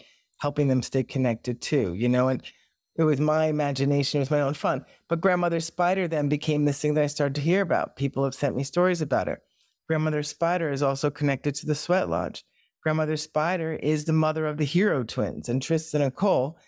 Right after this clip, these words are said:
come in as these, so all this weird stuff. So it's always been a thing, right? And then there's the ugly part of the spider, you know, I can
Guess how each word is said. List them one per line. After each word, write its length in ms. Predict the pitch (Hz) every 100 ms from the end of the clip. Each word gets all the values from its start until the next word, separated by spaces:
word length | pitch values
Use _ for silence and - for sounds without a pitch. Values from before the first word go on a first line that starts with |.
| _ -
come 180 | 151 151
in 160 | 147
as 140 | 151 143
these, 200 | 147 - _ _
so 240 | - 165 160
all 240 | 156 196
this 220 | 208 185
weird 200 | 160 156
stuff. 260 | - 151 147
So 160 | 196
it's 120 | 196 -
always 360 | 233 254 233
been 200 | 190 175
a 40 | 160
thing, 400 | - 135 104 120
right? 260 | 139 156
And 80 | 160
then 160 | 190 208
there's 200 | 214 214
the 140 | 262
ugly 240 | 294 294
part 220 | 226 170 143
of 60 |
the 100 | 131
spider, 420 | 127 - 123 113
you 120 | 117 131
know, 200 | 131 131
I 120 | 110
can 240 | - 98